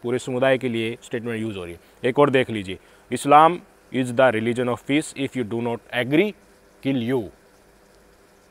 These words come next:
जो statement होती हैं, जो परिभाषा होती है, जो वाणी होती है नफरतबाजों की, उन्होंने इस घटना के सहारे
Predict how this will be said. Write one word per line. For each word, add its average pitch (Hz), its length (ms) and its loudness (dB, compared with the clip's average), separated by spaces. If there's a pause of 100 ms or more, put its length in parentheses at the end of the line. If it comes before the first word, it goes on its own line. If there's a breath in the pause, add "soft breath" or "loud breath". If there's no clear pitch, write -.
(500)
जो 117 460 0
statement 165 520 2
होती 156 220 2
हैं, 208 120 4
जो 185 140 2
परिभाषा 151 500 4
होती 160 280 4
है, 165 120 2
जो 143 120 0
वाणी 160 300 6
होती 170 260 2
है 147 80 -2
नफरतबाजों 127 560 -4
की, 165 160 -8 (280 soft breath)
उन्होंने 180 440 4
इस - 280 -2
घटना 139 340 -6
के 131 140 -6
सहारे 127 380 -4